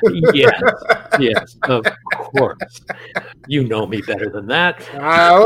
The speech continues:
Speaker 1: well, you know, you never know. I mean, you know. <clears throat> Anyway.
Speaker 2: Yeah, but
Speaker 1: <laughs> It is, it is
Speaker 2: personally,
Speaker 1: Hollywood. <laughs>
Speaker 2: personally, though, you know, I,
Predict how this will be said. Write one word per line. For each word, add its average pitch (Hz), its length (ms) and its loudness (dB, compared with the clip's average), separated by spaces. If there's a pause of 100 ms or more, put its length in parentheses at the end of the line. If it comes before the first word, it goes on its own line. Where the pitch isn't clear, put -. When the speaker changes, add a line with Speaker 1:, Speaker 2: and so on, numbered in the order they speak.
Speaker 1:
well, 294 180 6
you 277 80 2
know, 269 200 4
you 277 120 4
never 262 240 4
know. 226 300 6
I 262 60 0
mean, 226 260 -6
you 214 80 -10
know. 214 360 -6 (680)
<clears throat> 202 140 4 (140)
Anyway. 170 280 4 (360)
Speaker 2:
Yeah, 214 220 4 (200)
but 165 180 2
Speaker 1:
<laughs> - 40 -10
It 180 80 0
is, 233 240 2
it 190 160 -4
is 285 140 4
Speaker 2:
personally, - 0 - (280)
Speaker 1:
Hollywood. 147 240 0 (260)
<laughs> - 200 -20
Speaker 2:
personally, 202 760 4
though, 131 500 4
you 151 180 -4
know, 143 320 -4
I, 127 800 -4